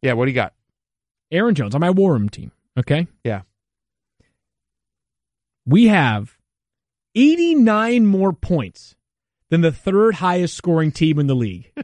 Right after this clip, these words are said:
Speaker 1: <laughs>
Speaker 2: okay?
Speaker 1: That's so brutal.
Speaker 2: We are number two.
Speaker 1: So brutal.
Speaker 2: All right? Eighty-nine more points than the next highest scoring team in the league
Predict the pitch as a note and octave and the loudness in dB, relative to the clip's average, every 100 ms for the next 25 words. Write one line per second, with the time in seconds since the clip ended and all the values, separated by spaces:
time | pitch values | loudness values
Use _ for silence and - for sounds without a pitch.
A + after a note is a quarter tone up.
0 | - B3 - C#3+ C#3 D3 F3 - _ _ | -14 -16 -12 -8 -2 -2 -2 -6 _ _
1 | B2 B2 C#3 A2+ - A3 E4+ C#4+ C4 C4+ | -12 -10 -10 -10 -2 2 2 2 0 0
2 | A#3 - G3+ B2+ G#2 D4+ D4+ G#3 C3+ B3+ | 0 0 -2 -2 -6 -8 -6 -4 -2 -2
3 | A2 B2+ C3+ F#3+ - _ _ _ _ _ | -2 -2 -2 -4 -8 _ _ _ _ _
4 | _ _ _ _ D#4+ F4+ F#4+ G4 F#4+ F4+ | _ _ _ _ 0 2 2 -2 -2 0
5 | F4+ F4+ F4+ F4 F4 F4+ - F4 F#4 C#4+ | 0 0 0 2 2 2 2 2 4 0
6 | B3+ D4 D4+ D#4+ - D4+ D#4 D4+ - D4+ | 2 0 2 0 2 2 4 2 0 2
7 | D4 C#4 D#4 C#4+ C#4 C4+ B3 D3+ | 2 2 2 4 2 4 2 0